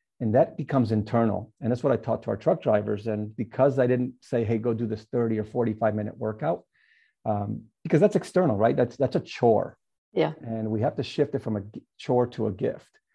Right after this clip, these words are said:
Speaker 2: Mm.
Speaker 1: If it's a chore, we'll do it for a few months, sometimes just a few weeks,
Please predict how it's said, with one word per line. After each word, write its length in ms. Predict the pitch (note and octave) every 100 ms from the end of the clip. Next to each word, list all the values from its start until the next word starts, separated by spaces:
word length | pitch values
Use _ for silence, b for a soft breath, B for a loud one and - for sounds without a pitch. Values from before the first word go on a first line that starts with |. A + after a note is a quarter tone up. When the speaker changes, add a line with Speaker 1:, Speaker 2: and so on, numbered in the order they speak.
| _
Speaker 2:
Mm. 220 | F3+ F#3
Speaker 1:
If 40 | F3
it's 100 | E3
a 60 | A#2+
chore, 320 | - E3+ F#3
we'll 140 | C3
do 180 | G#2 B2
it 100 | B2+
for 160 | - A2+
a 40 |
few 240 | A2 C3+ B2
months, 480 | A#2 A#2 B2 - _ _ _ _ _
sometimes 420 | - B2 B2 A2+
just 160 | G#2+ G#2
a 60 |
few 180 | G#2+ A2+
weeks, 400 | A2+ D#3 D#3 -